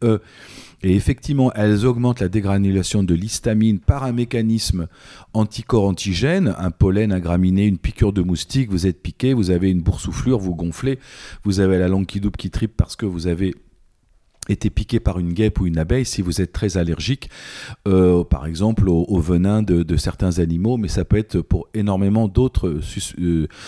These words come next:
substances. Donc ça, c'est des allergies, vous faites éventuellement une désensibilisation, vous prenez des antihistaminiques pour contrôler, mais c'est totalement différent.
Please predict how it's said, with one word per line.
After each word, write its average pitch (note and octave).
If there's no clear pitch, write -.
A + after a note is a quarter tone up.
substances. -
Donc A2+
ça, F3
c'est -
des A#2+
allergies, G2+
vous B2+
faites -
éventuellement G#2
une G2
désensibilisation, E2+
vous C#3+
prenez B2
des G#2+
antihistaminiques G#2
pour -
contrôler, B2+
mais A2
c'est -
totalement D#3
différent. C3